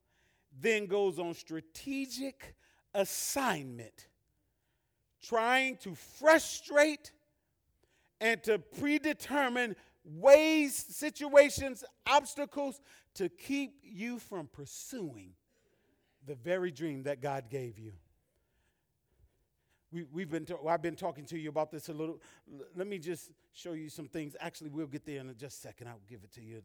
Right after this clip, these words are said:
later. But I wanna show you some things about why this is so significant, because sometimes we don't realize, we think that just because th-, we get attacked, the enemy starts to attack our dream, that, that God doesn't want us to have it. Contrary.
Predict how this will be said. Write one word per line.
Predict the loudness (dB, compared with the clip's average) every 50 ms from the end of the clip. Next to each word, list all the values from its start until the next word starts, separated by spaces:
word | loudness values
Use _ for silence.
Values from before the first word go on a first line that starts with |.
| -18 -16
later. | -16 -16 -16 -18 -20 _ _ _ _ _ _ _ -18
But | -16
I | -14
wanna | -14 -12 -14 -12
show | -12 -12 -10 -10
you | -10 -12
some | -12 -16 -18 -14
things | -12 -12 -12 -10 -10 -12
about | -8 -6 -6 -6 -6 -8 _ _ _ _ _ -16 -6
why | -2 0 2 2 2
this | 0 -4 -10 -10 -12
is | -16 -18
so | -14 -12 -12 -12
significant, | -12 -16 -18 -14 -10 -10 -10 -10 -10 -14 -14 -14 -16 -16 -18 _ -20 _ _ _
because | -18 -12 -8 -8 -8 -8
sometimes | -8 -12 -12 -10 -10 -8 -8 -8 -6
we | -8 -8
don't | -6 -6 -8 -10 -10 -10
realize, | -8 -8 -6 -6 -6 -6 -6 -8 -10 -14 _ -20 -20 _ _
we | -10 -8 -8 -8
think | -8 -10 -8 -8 -8 -8 -10 -6
that | -6 -6 -6 -6
just | -6 -6 -6 -6 -6 -10
because | -10 -10 -6 -4 -2 0 0 -2 -4 -8 -20 -20 -20 -20 _ -20
th-, | -20 -20 -18 -10
we | -10 -10
get | -4 -2 -2 -2 -2
attacked, | -4 -6 -8 -10 -10 -6 -4 -4 -6 -6 -6
the | -8 -8 -6
enemy | -6 -8 -8 -6 -8 -8
starts | -10 -8 -6 -6 -6 -6 -6
to | -10 -10
attack | -10 -10 -8 -6 -6 -6 -6 _ -12
our | -12 -10 -10 -10
dream, | -12 -14 -12 -10 -8 -8 -8 -8 -10 -12 -14 _ -20 -20 -20 -20 _ -6 -2
that, | -2 -2 -2 -4 _ -8
that | -6 -6 -6 -6 -6
God | -4 -4 -2 -2 -2
doesn't | -4 -6 -6 -6 -8
want | -10 -10 -10
us | -12 -12 -14
to | -14
have | -14 -12 -12 -12 -12 -14
it. | -18 -20 _ _ _ _ _ _ _ _ _ _ _ _ _ _ _ _ _ _ _ _ _ _ _ _ _ _ _ _ _ _ _ _ _ _ _ -14
Contrary. | -10 -8 -8 -8 -10 -12 -14 -14 -16 -16 -20